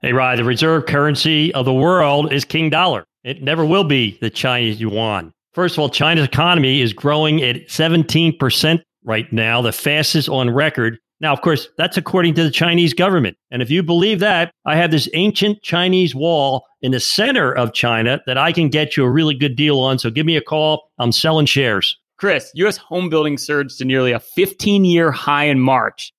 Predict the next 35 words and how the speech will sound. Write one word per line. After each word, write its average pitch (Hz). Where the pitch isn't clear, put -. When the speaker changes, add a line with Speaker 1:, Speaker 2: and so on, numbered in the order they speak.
Speaker 2:
Housing 180
starts 151
were 139
expected 135
to 135
be 131
up 127
thirteen 170
and 156
a 139
half 135
percent, 165
but 139
came 190
in 175
at 139
nineteen 160
point 165
four 160
percent 147
plus. 143
Wow. 139
There's 147
still 202
an 185
undersupply 175
of 127
new 160
single-family 151
homes 135
as 117
millennials 147
increase 165
household 165
formation, 135